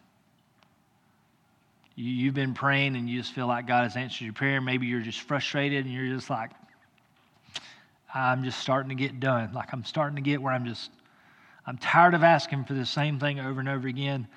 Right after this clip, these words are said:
And my encouragement to you is, don't give up.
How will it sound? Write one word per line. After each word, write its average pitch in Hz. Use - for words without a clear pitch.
And 139
my 135
encouragement 139
to 131
you 143
is, 143
don't 135
give 127
up. -